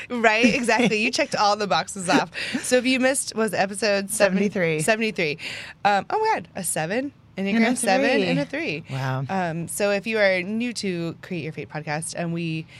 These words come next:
Speaker 1: uh, we're an Enneagram-based life coaching podcast, but most of my, uh, my listeners and, and clientele is,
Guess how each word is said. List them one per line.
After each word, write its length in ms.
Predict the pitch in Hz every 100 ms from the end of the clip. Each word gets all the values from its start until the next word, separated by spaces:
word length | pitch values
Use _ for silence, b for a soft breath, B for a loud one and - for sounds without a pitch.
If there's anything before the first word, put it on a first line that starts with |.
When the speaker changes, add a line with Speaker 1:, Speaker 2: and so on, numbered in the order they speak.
| B B -
Speaker 1:
uh, 240 | 165 131 - 180
we're 260 | 180 160 -
an 120 | 180
Enneagram-based 840 | 180 185 170 160 151 147 143 147 -
life 300 | 175 170 170
coaching 320 | - 170 160
podcast, 480 | 160 135 151 151 -
but 220 | 170 165
most 400 | 175 180 190 -
of 160 | 190 170
my, 400 | 170 151 147 143 B B B -
uh, 240 | 156 135 - - - - - - -
my 240 | 190 170
listeners 600 | 214 349 240 202 180 190
and, 440 | 160 214 208 208 - -
and 340 | - 180 165 160 -
clientele 460 | - 214 190 226 180
is, 500 | - 185 160 -